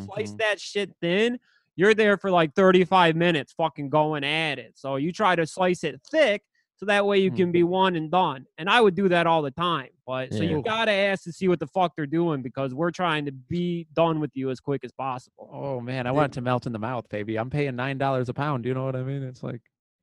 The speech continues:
Speaker 1: Fuck, I think we sold
Speaker 2: I
Speaker 1: it for, like, fourteen, fifteen bucks a pound or something
Speaker 2: Holy
Speaker 1: insane.
Speaker 2: shit.
Speaker 3: Jeez.
Speaker 2: Yeah, you
Speaker 1: You
Speaker 2: get it at Nino Salvaggio on sale, baby.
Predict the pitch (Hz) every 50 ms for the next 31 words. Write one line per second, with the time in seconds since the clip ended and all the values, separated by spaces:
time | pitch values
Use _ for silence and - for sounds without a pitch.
0 | _ - 160 190 156 131 139 151 185 233 180 131 143 208 208 - 170 147 131 110
1 | 113 113 - 120 110 101 110 135 _ _ _ - 143 156 160 147 - 170 160 143
2 | 123 - - 135 160 165 - - 139 127 120 113 110 113 - - 131 - 127 120
3 | 123 123 120 123 123 - - 123 123 113 127 123 120 123 - - 127 123 123 120
4 | 117 - - - 90 95 101 98 95 90 - _ _ _ _ _ _ _ _ _
5 | _ - 113 117 123 123 143 135 127 123 117 123 117 113 120 120 117 117 110 -
6 | 113 104 107 113 117 107 107 101 104 101 - - 110 113 117 120 123 117 117 117